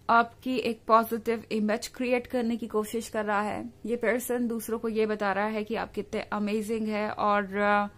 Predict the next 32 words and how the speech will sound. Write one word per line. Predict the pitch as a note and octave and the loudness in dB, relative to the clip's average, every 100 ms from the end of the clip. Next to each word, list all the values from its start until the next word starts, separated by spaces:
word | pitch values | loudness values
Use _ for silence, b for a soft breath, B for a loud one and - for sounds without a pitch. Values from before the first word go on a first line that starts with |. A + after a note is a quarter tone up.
| B B B B B - | B B B B B 4
आप | A3+ A#3+ | 6 6
उनके | - A#3+ A3+ | 4 0 2
लिए | A#3 A#3+ A#3+ | 4 4 2
कितने | A#3+ - G#3+ | -2 0 0
परफेक्ट | G#3+ A#3+ B3 B3 B3+ - | 2 2 2 0 0 -2
हैं, | B3 A3+ A3+ | -2 0 -2
आप | - G#3+ | 0 2
दोनों | G3+ G#3+ A3 | 2 2 2
के | A3+ | 0
बीच | G#3+ A3+ G#3+ - - b b b - | -2 -4 -6 -10 -14 b b b -6
कितना | A3+ A3+ A#3+ | -4 2 2
अच्छा | A#3 A3 | 2 -4
कनेक्शन | - G#3+ G#3 G#3+ - C4 | -2 -2 -2 -2 0 2
है। | C4 B3+ C4 b b b b b - C#4 | 2 0 -4 b b b b b -2 4
तो | C#4+ D4 | 6 6
ये | B3+ C#4 | 4 0
पर्सन | D4 D4 D4+ E4 | 4 6 6 2
अब | D#4+ B3+ | 0 2
रियलाइज | C4+ C4+ C4 C#4 | 2 4 4 2
कर | - C4+ | 0 0
रहा | C4+ | 0
है | C4+ C4+ | 0 -2
कि | C4+ C#4 | -2 -2
वक्त | A3 A3+ A#3 - - | 2 2 0 -8 0
आ | G#3+ | 2
गया | G#3 A3+ | 2 0
है | A#3+ B3+ D4+ - b b b b b - | -2 -4 -8 -10 b b b b b -2
कि | B3+ | 6
आप | B3 A#3 | 8 8
दोनों | A#3+ A#3+ - | 4 2 4
आगे | G#3+ G#3 A#3+ | 4 4 2
बढ़े, | A3+ A3+ B3+ | 2 -2 -4